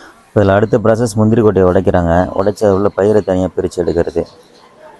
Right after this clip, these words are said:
இப்ப இதுக்கு நம்மகிட்ட ஆட்டோமேட்டிக் மிஷின் இருக்கு. இதுக்கு முன்னாடி அந்த ஆட்டோமேட்டிக் மிஷின்லாம் எல்லாம் மேனுவலா தான் பண்ணிட்டு இருந்தாங்க.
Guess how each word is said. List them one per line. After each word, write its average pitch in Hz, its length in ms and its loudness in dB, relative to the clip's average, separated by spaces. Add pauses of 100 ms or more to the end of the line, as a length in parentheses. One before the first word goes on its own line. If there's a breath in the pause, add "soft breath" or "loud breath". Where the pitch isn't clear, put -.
(100)
இப்ப 113 140 0
இதுக்கு 113 160 2
நம்மகிட்ட 110 320 2
ஆட்டோமேட்டிக் 110 640 2
மிஷின் 90 220 -2
இருக்கு. 92 280 0
இதுக்கு 104 220 -4
முன்னாடி 104 220 2
அந்த 95 200 0
ஆட்டோமேட்டிக் 92 440 -4
மிஷின்லாம் 87 340 -6
எல்லாம் 90 300 -4
மேனுவலா 92 340 -2
தான் 92 140 -2
பண்ணிட்டு 87 340 -6
இருந்தாங்க. 80 380 -6